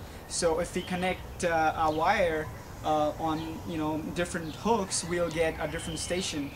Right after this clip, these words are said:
And since it's a Crystal Radio, it has its limitations, and maybe you won't get as many, you know, radio stations you get in your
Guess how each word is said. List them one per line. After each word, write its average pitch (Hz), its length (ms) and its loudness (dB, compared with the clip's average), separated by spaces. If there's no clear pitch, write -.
And 190 140 2
since 269 260 4
it's 240 160 2
a 202 40 0
Crystal 202 340 0
Radio, 175 440 6
it 170 160 4
has 165 320 4
its 165 240 -4
limitations, 156 800 -4
and 143 180 -4
maybe 147 400 2
you 160 100 -4
won't 165 260 0
get 156 260 2
as 156 240 2
many, 156 460 0
you 151 100 -2
know, 139 120 -2
radio 151 380 0
stations 151 440 -4
you 143 40 -2
get 151 200 0
in 139 100 -4
your 139 300 0